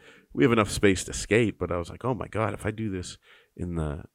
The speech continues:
flat part of my yard, like, I could make this, like, twice, three times as big, make it almost like a regulation ice rink." You know,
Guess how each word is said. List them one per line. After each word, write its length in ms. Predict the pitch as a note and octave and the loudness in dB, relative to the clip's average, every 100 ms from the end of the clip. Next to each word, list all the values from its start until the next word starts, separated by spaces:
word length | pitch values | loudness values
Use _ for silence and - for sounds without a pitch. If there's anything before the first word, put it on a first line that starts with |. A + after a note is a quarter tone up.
| _ | _
flat 340 | - F2 G2 - | -10 -4 -4 -2
part 200 | G#2 F#2+ | -4 -4
of 60 | |
my 100 | D#2+ | -4
yard, 460 | D2 E2+ F#2+ A2 A2 | -6 -4 -2 -2 -4
like, 160 | D#2+ - | -4 -4
I 80 | |
could 160 | - F2+ | -8 -6
make 160 | D#2+ - | -8 -6
this, 180 | - | -8
like, 160 | F2+ - - | -8 -14 -14
twice, 560 | - F#2 A2 A#2 - - | -8 -4 -2 -2 -4 -6
three 240 | G2+ A2+ | -2 -2
times 300 | G#2+ G2+ F#2+ | 0 -2 -2
as 120 | F2 | -4
big, 360 | D#2 F#2+ G#2+ A2+ | -2 0 0 0
make 160 | A2+ | -2
it 60 | G#2 | -2
almost 240 | G#2 F2 | -2 -4
like 100 | F#2+ | -6
a 40 | F2 | -4
regulation 680 | F#2+ G#2+ G2+ A2 G#2 F#2+ | -2 -2 -2 -2 -4 -8
ice 240 | G2+ G#2+ - | -8 -8 -10
rink." 260 | A2 G#2 _ _ _ _ | -14 -14 _ _ _ _
You 140 | - D#2 | -12 -10
know, 180 | C2 | -10